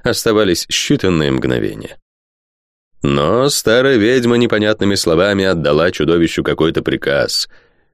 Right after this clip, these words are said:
и то повиновалось, доставив лишившегося чувств помощника кочегара обратно.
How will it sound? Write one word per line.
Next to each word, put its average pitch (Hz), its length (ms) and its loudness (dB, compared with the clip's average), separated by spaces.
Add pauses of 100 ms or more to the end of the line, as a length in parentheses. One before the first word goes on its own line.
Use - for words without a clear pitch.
(140)
и 64 240 -2
то 85 400 0
повиновалось, 92 1040 0
доставив 98 480 -2
лишившегося 85 580 -2
чувств - 300 -2
помощника 78 560 -2
кочегара 67 580 -2 (600)
обратно. 57 720 -4